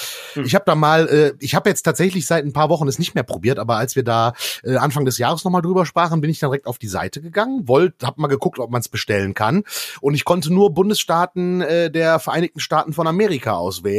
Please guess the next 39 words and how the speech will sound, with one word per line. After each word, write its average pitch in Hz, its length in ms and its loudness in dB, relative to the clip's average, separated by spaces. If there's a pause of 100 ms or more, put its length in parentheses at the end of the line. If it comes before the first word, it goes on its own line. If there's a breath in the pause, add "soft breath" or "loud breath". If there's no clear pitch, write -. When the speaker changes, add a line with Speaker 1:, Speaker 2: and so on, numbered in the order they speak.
(160)
Speaker 2:
und, 120 340 -4
äh, 113 300 -2 (380 loud breath)
da 123 160 2
mein 131 180 2
Heimatort 139 360 2
Erkrath 147 440 -2
nicht 135 120 -4
in 147 80 0
Arkansas 139 680 0
liegt, 160 240 -4
sondern 127 320 0
in, 120 220 -2
<laughs> - 20 2
äh, 120 720 0
äh, 123 40 -4 (380 loud breath)
äh, 135 160 2
North 151 320 2
Rhine-Westphalia, 139 1080 0
ähm, 127 380 -2 (120)
war 127 140 2
das 185 140 0
halt 196 100 0
leider 196 160 2
nicht 202 160 2
möglich, 240 260 -4
es 110 120 -8
zu - 100 -16
bestellen 101 380 -6
tatsächlich. 82 480 -14
Deswegen 143 400 0
ging 139 140 2
es 175 100 -2
so 151 80 -6
ein - 20 -6
Speaker 1:
Erkrath. - 60 -6
Speaker 2:
bisschen - 240 -4
unter. 165 400 -2 (400 loud breath)
Aber, 156 340 2
äh, 156 220 4